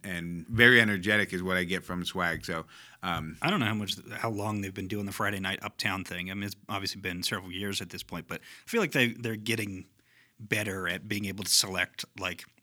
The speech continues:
Speaker 2: the kind of music that will be both kind of family friendly as well as the kind of thing that, you know, I don't know, the few times that I've been there, like, people do get up and dance, but I,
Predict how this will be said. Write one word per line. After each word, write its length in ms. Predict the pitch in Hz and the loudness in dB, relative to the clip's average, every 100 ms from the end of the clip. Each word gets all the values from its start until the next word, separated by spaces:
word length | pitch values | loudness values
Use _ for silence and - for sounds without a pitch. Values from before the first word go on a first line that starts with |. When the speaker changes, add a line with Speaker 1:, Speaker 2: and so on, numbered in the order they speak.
| - | -6
Speaker 2:
the 120 | 117 | -4
kind 320 | - - 139 | -2 2 4
of 80 | 131 | 4
music 300 | 120 107 107 | 2 2 0
that 120 | 113 | -2
will 140 | 95 104 - | -4 -8 -4
be 120 | 107 | -2
both 280 | 104 101 - | 0 -2 -4
kind 160 | - | -8
of 60 | 95 | -4
family 300 | - 110 104 | -2 0 -2
friendly 540 | - 101 92 95 92 - - - - | -2 -2 -2 -4 -6 -10 -18 -18 0
as 280 | 98 95 95 | 2 2 0
well 240 | 104 95 | -2 -2
as 120 | 92 | -4
the 80 | - | -6
kind 180 | - 92 | -6 -6
of 80 | - | -6
thing 180 | 92 | -6
that, 120 | 90 - - - - - | -6 -10 -16 -20 -20 -10
you 100 | - | -2
know, 180 | 90 80 - _ - - - | 0 -2 -8 _ -20 -20 -4
I 60 | 170 | 2
don't 0 | 113 113 - | 2 2 -6
know, 120 | 127 156 - 139 | -10 -10 -14 -8
the 120 | 123 | -2
few 180 | - 180 | 2 6
times 180 | 143 123 | 6 6
that 60 | |
I've 80 | 107 | 2
been 140 | 110 113 | 2 2
there, 240 | 113 113 - - | 2 0 -6 -6
like, 140 | 120 | -2
people 200 | 202 165 | 0 0
do 140 | 120 123 | 2 4
get 140 | 123 | 4
up 120 | 117 | 2
and 120 | 113 | 0
dance, 340 | 110 120 131 - | 2 2 2 0
but 140 | 107 | -2
I, 120 | 95 | -4